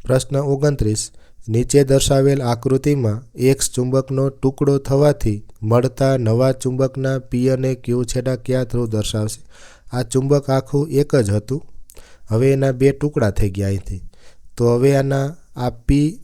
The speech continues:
અને આ ક્યુ છેડો એ કયા ધ્રુવ એના બનશે? તો આનો ઉત્તર આવશે વિકલ્પ બી કે પી છેડો એન ધ્રુવ. જો આ પી છેડો છે ને એ એન ધ્રુવ તરીકે વર્તશે અને આ ક્યુ છેડો છે એ એસ એટલે કે દક્ષિણ ધ્રુવ તરીકે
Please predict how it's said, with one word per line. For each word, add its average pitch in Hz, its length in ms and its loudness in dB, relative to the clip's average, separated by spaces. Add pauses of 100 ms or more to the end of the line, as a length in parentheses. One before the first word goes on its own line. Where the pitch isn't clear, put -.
અને 123 160 -2
આ 123 60 0
ક્યુ 135 300 0
છેડો 117 380 0
એ 127 160 -2
કયા 143 260 0
ધ્રુવ 117 320 2
એના 110 180 0
બનશે? 107 520 -2 (880)
તો 110 60 -2
આનો 113 160 2
ઉત્તર 131 260 2
આવશે 135 300 0
વિકલ્પ 123 420 -2
બી 135 360 -4 (1080)
કે 120 100 -4
પી 127 320 2
છેડો 139 380 2
એન 139 220 6
ધ્રુવ. 101 240 -2
જો 117 160 -2
આ 110 80 2
પી 131 260 2
છેડો 143 320 0
છે 151 160 0
ને 139 100 -2
એ 127 440 -4
એન 139 180 2
ધ્રુવ 123 240 2
તરીકે 117 480 0
વર્તશે 117 680 0 (440)
અને 117 180 -2
આ 117 80 -2
ક્યુ 135 340 2
છેડો 139 360 0
છે 135 340 0 (300)
એ 131 320 0
એસ 139 180 2
એટલે 123 160 -2
કે 123 180 -2
દક્ષિણ 113 440 -2
ધ્રુવ 120 240 -2
તરીકે 113 560 -2